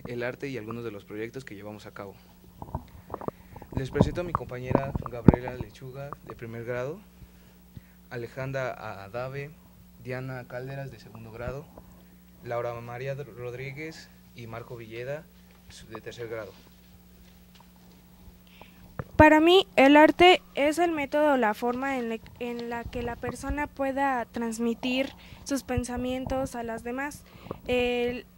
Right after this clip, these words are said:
Speaker 2: el, la obra o el proyecto en el que he estado más satisfecha es el de la tabla de texturas, el relieve, que para mí me gustó mucho, eh, transmitir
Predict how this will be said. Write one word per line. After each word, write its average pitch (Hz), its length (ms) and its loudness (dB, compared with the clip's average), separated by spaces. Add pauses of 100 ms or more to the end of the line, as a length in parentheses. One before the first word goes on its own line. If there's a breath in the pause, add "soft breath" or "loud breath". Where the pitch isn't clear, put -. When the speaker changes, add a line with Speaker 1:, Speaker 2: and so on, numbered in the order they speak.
(160)
Speaker 2:
el, 254 280 -2
la 254 240 0
obra 311 360 0
o 220 560 -2 (400)
el 226 520 -6 (120)
proyecto 247 580 -2 (140)
en 233 200 -6
el 226 140 -8
que 233 140 -6
he 233 40 -2
estado 269 300 -6
más 254 220 -6
satisfecha 262 760 -8 (340 soft breath)
es 254 400 -2
el 262 200 -6
de 208 300 -6
la 214 140 -8
tabla 240 260 -6
de 233 80 -4
texturas, 254 720 -6
el 226 160 -8
relieve, 247 560 -4 (460 soft breath)
que 254 340 0 (100)
para 247 220 0
mí 285 540 -6 (260)
me 254 200 -4
gustó 247 420 -6
mucho, 254 800 -6 (400)
eh, 214 340 -8
transmitir 240 880 -8